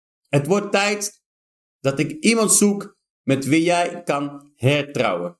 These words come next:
Hè, zij mocht hertrouwen, want haar man was overleden. En zij zei: "Boas, hij is familie, hij is, hè, we zijn gerelateerd,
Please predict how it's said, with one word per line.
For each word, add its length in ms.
Hè, 200
zij 200
mocht 280
hertrouwen, 760
want 140
haar 160
man 460
was 380
overleden. 760
En 580
zij 140
zei: 440
"Boas, 760
hij 160
is 80
familie, 760
hij 180
is, 320
hè, 240
we 220
zijn 200
gerelateerd, 1000